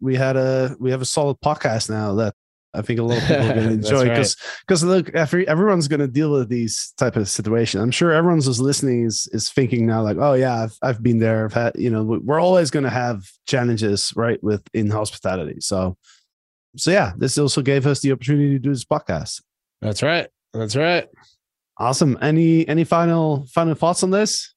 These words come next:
Speaker 2: No, I think that's it. I mean, you know, we talk, we talk a lot about leadership and, and all of that. So maybe what we'll start doing is talking about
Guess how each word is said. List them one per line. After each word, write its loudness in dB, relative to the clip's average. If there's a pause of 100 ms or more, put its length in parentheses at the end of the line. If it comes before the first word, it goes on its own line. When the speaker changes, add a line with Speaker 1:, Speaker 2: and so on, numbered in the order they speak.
(640)
Speaker 2:
No, 4
I 4
think 2
that's 4
it. 6
I 4
mean, 4
you 2
know, 4
we 6
talk, 4
we 0
talk 2
a 2
lot 2
about 0
leadership 0
and, -4
and -2
all 0
of 0
that. 0
So 2
maybe 0
what -4
we'll -4
start 2
doing 2
is 0
talking 0
about 0